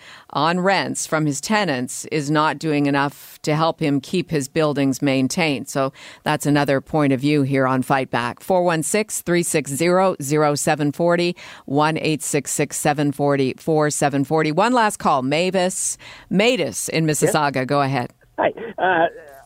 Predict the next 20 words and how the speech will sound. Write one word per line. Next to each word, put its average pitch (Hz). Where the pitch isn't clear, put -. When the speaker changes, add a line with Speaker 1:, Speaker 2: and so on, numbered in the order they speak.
Speaker 2:
I 165
think 233
Jim 202
said 143
it, 139
uh, 127
earlier. 151
Uh, 135
ordinary 202
people 147
like 123
me, 143
and 120
I 120
think 127
a 117
lo-, 117
most 143
of 107
us, 110